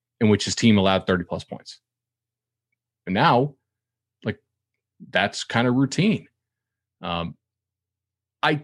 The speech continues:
but I think it's difficult to not dance with what brung you, right? Most of these guys who got hired, who are defensive head coaches, got hired because they ran great defenses and, and 'cause they recruited a boatload of talent. And it, I think it's hard for them to, to shift. I mean, Saban didn't make his shift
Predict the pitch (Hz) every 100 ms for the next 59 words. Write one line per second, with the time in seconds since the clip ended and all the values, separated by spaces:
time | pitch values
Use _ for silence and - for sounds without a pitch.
0 | - 202 196 285 285 - 240 269 233 226
1 | 202 - 151 165 180 120 156 185 165 139
2 | 165 113 175 220 - - _ _ 120 143
3 | - - _ _ 170 190 277 180 160 165
4 | 165 190 160 120 107 127 - - 131 -
5 | 151 180 156 160 151 110 101 110 - _
6 | _ _ _ _ _ _ _ - 180 139
7 | 175 135 131 143 139 123 131 123 107 139
8 | 156 151 143 143 143 139 120 107 - 117
9 | 98 113 113 104 - 160 143 123 95 107
10 | 120 120 113 98 - 101 - _ _ _
11 | _ _ _ _ _ _ _ _ - 117
12 | 120 156 127 180 220 135 160 196 - 185
13 | 190 185 - 160 - 240 151 - 123 123
14 | 175 208 190 131 165 151 160 147 147 -
15 | 165 - -